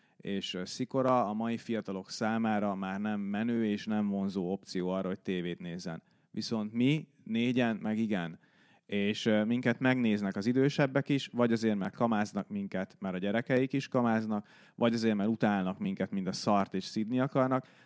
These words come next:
de az biztos, hogy a srácok is, a fiatalok, az egyetemisták, vagy a gimisek is leülnek a tévé elé, és megnézik, hogy mi mit faszkodunk esténként a tévében,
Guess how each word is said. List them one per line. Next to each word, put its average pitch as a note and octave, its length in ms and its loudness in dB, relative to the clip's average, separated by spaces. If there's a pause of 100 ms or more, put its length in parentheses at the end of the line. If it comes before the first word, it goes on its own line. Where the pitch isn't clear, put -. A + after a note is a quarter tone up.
de G#2+ 120 2
az A2 100 4
biztos, B2+ 320 4
hogy G#2 100 4
a G2 60 6
srácok G#2+ 480 2
is, G2+ 140 -2
a G#2 40 -8
fiatalok, G2+ 600 6
az F2+ 120 0
egyetemisták, G#2 800 0
vagy F#2 120 -2
a G2 40 0
gimisek G#2 420 -2
is - 140 -8
leülnek G2 500 2
a - 60 -20
tévé G#2+ 280 4
elé, A2+ 140 6
és G#2+ 140 2
megnézik, G2+ 460 -2
hogy F#2+ 140 -2
mi G2 80 -4
mit G2+ 300 -6 (760)
faszkodunk G2 680 0
esténként F#2 600 -2
a F#2+ 40 -4
tévében, A2 680 4